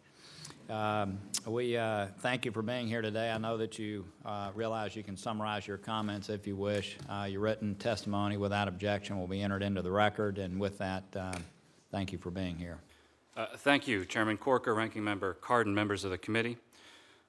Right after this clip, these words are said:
Speaker 2: I want to thank you for inviting me to speak to you today with an update on our global campaign to defeat the Islamic State of Iraq and the Levant, or isil. This hearing takes place within weeks of the mass murder against innocent Americans in Orlando, Florida.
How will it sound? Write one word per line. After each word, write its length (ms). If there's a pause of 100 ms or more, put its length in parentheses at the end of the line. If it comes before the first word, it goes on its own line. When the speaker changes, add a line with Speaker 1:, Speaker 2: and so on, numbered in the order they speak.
(140)
Speaker 2:
I 40
want 100
to 60
thank 200
you 80
for 140
inviting 240
me 80
to 60
speak 320
to 80
you 40
today 220
with 100
an 60
update 320
on 80
our 80
global 300
campaign 540
to 60
defeat 440
the 80
Islamic 320
State 200
of 80
Iraq 380
and 80
the 60
Levant, 360
or 140
isil. 320 (960)
This 140
hearing 240
takes 220
place 280
within 220
weeks 260
of 60
the 60
mass 260
murder 300
against 280
innocent 320
Americans 600
in 240
Orlando, 500
Florida. 400